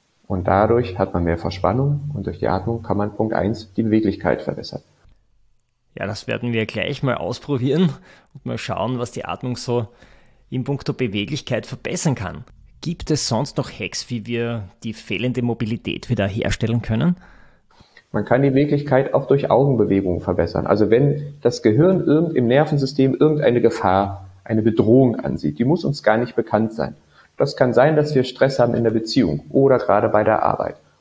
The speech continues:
Speaker 1: Oder irgendwas ist gerade hektisch oder es kann alles Mögliche sein. Ähm, der Körper fühlt sich in sich selbst gerade nicht sicher. Dann könnte man zum Beispiel durch Schielen,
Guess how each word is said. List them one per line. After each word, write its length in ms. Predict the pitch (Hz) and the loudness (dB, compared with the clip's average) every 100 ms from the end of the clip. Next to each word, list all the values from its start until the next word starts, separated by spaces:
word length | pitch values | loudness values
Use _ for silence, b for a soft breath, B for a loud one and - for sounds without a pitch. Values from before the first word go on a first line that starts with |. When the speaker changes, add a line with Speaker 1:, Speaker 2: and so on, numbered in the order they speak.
| _ - | _ 0
Speaker 1:
Oder 760 | 135 139 139 135 135 135 135 B B B - - | 2 4 4 4 4 0 -8 B B B -14 2
irgendwas 420 | 131 135 135 - | 4 6 4 2
ist 180 | - - | 0 -4
gerade 260 | - 98 120 | 0 2 4
hektisch 460 | 165 247 170 165 - - | 2 2 0 -2 -4 0
oder 500 | 151 160 147 147 147 | 2 4 4 4 0
es 140 | - | 0
kann 200 | 151 147 | 0 4
alles 300 | 127 135 - | 4 2 2
Mögliche 400 | 131 131 127 117 | 2 2 2 2
sein. 420 | 110 107 113 113 _ _ _ _ _ _ _ _ _ - - | 4 2 0 -6 _ _ _ _ _ _ _ _ _ -16 0
Ähm, 280 | 113 107 107 | 2 2 2
der 140 | 113 | 4
Körper 300 | 139 139 131 | 4 4 2
fühlt 240 | - 120 | 2 0
sich 220 | 120 - - | 0 -2 -4
in 100 | 107 | -4
sich 120 | 101 | 2
selbst 280 | 139 151 151 | 2 2 0
gerade 180 | 117 | 0
nicht 120 | 120 117 | 0 -2
sicher. 320 | 120 120 - B B | 0 0 -4 B B
Dann 100 | 110 | 0
könnte 200 | 151 147 | 2 4
man 120 | 127 | 2
zum 120 | 120 117 | 2 2
Beispiel 280 | 117 117 | 2 2
durch 300 | 110 110 110 110 _ _ | 2 2 0 -6 _ _
Schielen, 560 | - - 170 120 101 | -6 0 4 4 2